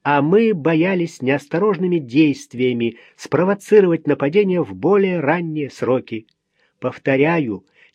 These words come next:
тянули как могли». Сталин поверил Гитлеру? Да он своим-то далеко не всем доверял. Так что нападение мы ждали, и все-таки оно случилось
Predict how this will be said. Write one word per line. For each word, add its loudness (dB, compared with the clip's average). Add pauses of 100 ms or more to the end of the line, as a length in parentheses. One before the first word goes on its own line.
тянули 2
как -6
могли». -2 (1300)
Сталин 0
поверил 2
Гитлеру? -2 (720)
Да 2
он 4
своим-то 0
далеко 0
не -2
всем -2
доверял. -4 (580)
Так -2
что -2
нападение 2
мы 0
ждали, -4 (540)
и 2
все-таки -2
оно 0
случилось -4